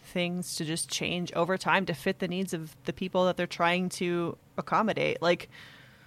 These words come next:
I mean, the Constitution <laughs> was written one way, and the way that they intended to write it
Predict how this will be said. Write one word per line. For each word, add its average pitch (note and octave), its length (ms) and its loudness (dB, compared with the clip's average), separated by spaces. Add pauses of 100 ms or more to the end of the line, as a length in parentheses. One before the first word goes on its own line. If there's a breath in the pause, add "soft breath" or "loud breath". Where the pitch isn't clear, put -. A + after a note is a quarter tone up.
(800 loud breath)
I F#3+ 100 4
mean, F#3 180 6
the F3+ 60 6
Constitution G3 1000 2 (100)
<laughs> - 120 2
was G3 260 6
written F#3+ 420 2
one F#3+ 260 6
way, D#3 320 6 (320 loud breath)
and F3 520 4 (360)
the F3+ 120 2
way G3+ 160 6
that F#3 140 0
they G#3 140 4
intended G#3+ 420 0
to G3 100 0
write F3+ 180 10
it F3+ 200 8